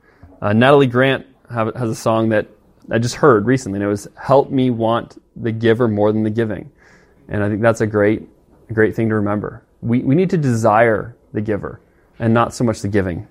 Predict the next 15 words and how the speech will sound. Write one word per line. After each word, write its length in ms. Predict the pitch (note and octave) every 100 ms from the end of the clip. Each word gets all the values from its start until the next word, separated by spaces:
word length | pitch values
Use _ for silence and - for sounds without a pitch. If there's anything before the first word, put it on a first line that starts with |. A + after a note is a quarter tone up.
| _
And 100 | A2+
we 100 | A#2
get 140 | C3+ D#3+
that 120 | C3
mixed 240 | A#2 - A2
up 140 | -
way 120 | G#2+
too 180 | G#2 G#2
often. 360 | F#2 - G2 - - - _ _ -
Pastor 420 | C3 C#3 C#3+ A#2
Dressler 500 | - - A#2+ B2+ A#2+
told 180 | B2 A2+
a 140 | G#2
story 440 | - - A#2+ A#2+ A2
about 300 | G#2 G2+